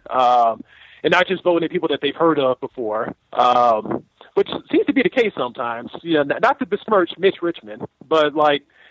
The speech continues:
Mitch Richmond, like, got in the Hall of Fame really fast. 'Cause I, I, when he was up for, uh, election a few years ago, I was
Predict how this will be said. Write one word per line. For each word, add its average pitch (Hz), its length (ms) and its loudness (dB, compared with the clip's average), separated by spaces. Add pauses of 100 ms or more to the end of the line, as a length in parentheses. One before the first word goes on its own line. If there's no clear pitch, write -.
(240)
Mitch 254 260 0
Richmond, 202 320 0
like, 160 160 2
got 175 160 2
in 190 60 0
the 165 60 2
Hall 170 180 2
of 160 60 -4
Fame 156 200 -4
really 139 420 -2
fast. 120 460 -2 (260)
'Cause 160 140 -2
I, 208 200 -2
I, - 20 0 (160)
when 170 120 -10
he 214 60 -2
was 196 140 -4
up 208 120 -2
for, 180 380 -2
uh, 151 480 0
election 190 520 -4
a 160 100 0
few 202 140 -10
years 196 240 -2
ago, 220 280 0 (380)
I 294 60 0
was 302 60 0